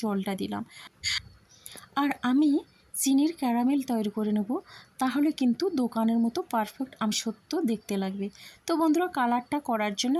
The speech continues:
আমি এখানে চিনির ক্যারামেল তৈরি করছি। আর এইভাবে কালার করে বানালে একেবারে দোকানের মতো আমসত্ত্ব লাগে। তো বন্ধুরা দেখুন, এখন আমি খুন্তি দিয়ে বেশ ভালো করে নেড়ে নিচ্ছি। খেয়াল রাখতে হবে এই ক্যারামেল বানানোর সময়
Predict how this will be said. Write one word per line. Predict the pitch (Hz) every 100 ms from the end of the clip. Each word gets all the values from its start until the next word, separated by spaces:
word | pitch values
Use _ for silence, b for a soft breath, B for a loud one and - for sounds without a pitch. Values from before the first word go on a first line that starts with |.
| -
আমি | 233 226
এখানে | 214 226 269
চিনির | - 226 247 -
ক্যারামেল | 247 285 294
তৈরি | 247 214 202
করছি। | 196 196 - - 381 - B B B
আর | 233 233
এইভাবে | 247 254 285 302
কালার | 294 226 214 220
করে | - 247 262 214
বানালে | 202 240 302 359 - B B
একেবারে | 269 262 294 302 311
দোকানের | 226 208 254 285
মতো | 302 302 320
আমসত্ত্ব | - 226 - 190 220
লাগে। | 208 196 202 - B 240 -
তো | 277
বন্ধুরা | 247 247 277 285
দেখুন, | 240 233 247 254
এখন | 233 - 294
আমি | 247 226
খুন্তি | 294 - 220 202 240
দিয়ে | 294 277 349 B B 240
বেশ | 311 359 -
ভালো | 240 226
করে | 214 233 294
নেড়ে | 285 220 202
নিচ্ছি। | 190 - - 202 - B B -
খেয়াল | - 311 330
রাখতে | 320 320 -
হবে | 320 339 339 -
এই | 247 -
ক্যারামেল | 240 226 262 311
বানানোর | 302 226 220 220 -
সময় | 220 214